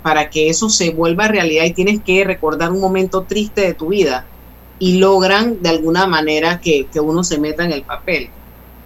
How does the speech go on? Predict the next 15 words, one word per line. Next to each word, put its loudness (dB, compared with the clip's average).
O -14
sea, 0
son -4
técnicas, 0
pero 0
como -4
dice -2
Lucho, -2
si -2
no 2
lo 2
maneja, 0
puedes -2
quedar -4
tostado. -4